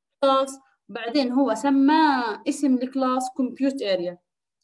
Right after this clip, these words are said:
هو سمى اسم الكلاس compute area. تمام، إذا عندي public class واسم الكلاس، وعندي البارنتيسز هاي اللي محدش فينا بده ينساها، تاعت مين؟ تاعت الكلاس. طيب،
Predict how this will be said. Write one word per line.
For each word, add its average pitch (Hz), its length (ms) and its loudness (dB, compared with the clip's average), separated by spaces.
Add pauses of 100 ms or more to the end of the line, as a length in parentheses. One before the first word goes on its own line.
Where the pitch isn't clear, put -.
(100)
هو 269 260 4
سمى 233 420 0
اسم 254 280 -4
الكلاس 277 520 -4
compute 262 800 0 (480)
area. 175 340 0 (160)
تمام، 285 460 0 (800)
إذا 240 220 -2
عندي 247 260 0
public 208 640 -2
class 247 380 0
واسم 262 300 -4
الكلاس، 262 600 -2 (360)
وعندي 269 300 4
البارنتيسز 247 720 -4
هاي 247 120 -4
اللي 233 140 -8
محدش 220 420 -10
فينا 233 220 -8
بده 214 260 -8
ينساها، 220 440 -2
تاعت 226 380 -6
مين؟ 226 500 -8 (380)
تاعت 214 420 0
الكلاس. 190 540 -8 (440)
طيب، 180 320 -2